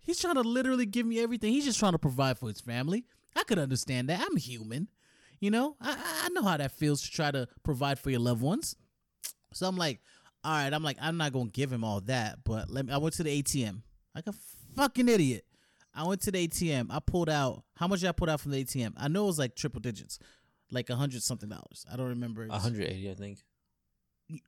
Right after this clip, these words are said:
Speaker 1: you're lying.
Speaker 2: No, it was, you, I think in total you almost gave him over, I think you gave him almost over three hundred dollars.
Speaker 1: No, no, no, no, no, it was not that. It was not that. I know for a fact I didn't give him no goddamn three hundred dollars.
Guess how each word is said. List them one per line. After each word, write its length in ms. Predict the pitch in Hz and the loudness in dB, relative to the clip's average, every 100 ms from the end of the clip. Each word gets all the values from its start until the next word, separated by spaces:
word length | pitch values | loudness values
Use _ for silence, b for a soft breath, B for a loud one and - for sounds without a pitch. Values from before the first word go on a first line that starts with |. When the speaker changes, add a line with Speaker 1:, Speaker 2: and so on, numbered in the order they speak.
| _ - | _ -2
Speaker 1:
you're 160 | 147 | 0
lying. 440 | 131 131 120 98 95 - _ _ _ _ _ _ _ _ _ - | 2 2 0 -2 -6 -14 _ _ _ _ _ _ _ _ _ -4
Speaker 2:
No, 320 | 127 110 104 | -2 0 -2
it 60 | 117 | -2
was, 240 | 127 - B B B B | -2 -4 B B B B
you, 240 | - 160 - | 0 0 2
I 100 | 143 | 0
think 160 | 208 202 | 2 0
in 60 | |
total 320 | 135 - 123 131 | 0 0 0 2
you 140 | 113 | -2
almost 280 | 113 113 - | -2 -6 -4
gave 120 | 101 | -4
him 380 | 98 95 90 87 - | -2 -4 -6 -10 -8
over, 300 | 101 95 - | -6 -6 -6
I 60 | 113 | -2
think 180 | 190 175 | 0 2
you 100 | 139 | 0
gave 80 | |
him 80 | 117 - | 0 -4
almost 320 | 110 110 - | -4 -4 -4
over 240 | 101 95 95 | -6 -6 -8
three 180 | - | -8
hundred 240 | 90 95 87 | -8 -6 -8
dollars. 180 | 87 175 | -4 2
Speaker 1:
No, 120 | 208 | 4
no, 100 | 208 | 4
no, 140 | 190 | 0
no, 120 | 175 156 | 0 0
no, 120 | 143 | 0
it 60 | 135 | 0
was 120 | 120 | 0
not 160 | 123 | -4
that. 120 | 92 - | -6 -6
It 40 | |
was 100 | 123 | -6
not 140 | 113 95 | -6 -8
that. 100 | 90 | -12
I 60 | 123 | -8
know 100 | 131 | -8
for 140 | 117 | -8
a 20 | 101 | -8
fact 260 | 127 107 | -6 -4
I 80 | 113 | -4
didn't 120 | 110 | -6
give 100 | 107 | -6
him 60 | 101 | -8
no 100 | 98 | -8
goddamn 300 | 107 101 101 | -10 -10 -10
three 140 | 117 | -10
hundred 200 | 113 110 | -10 -8
dollars. 260 | 92 - | -12 -12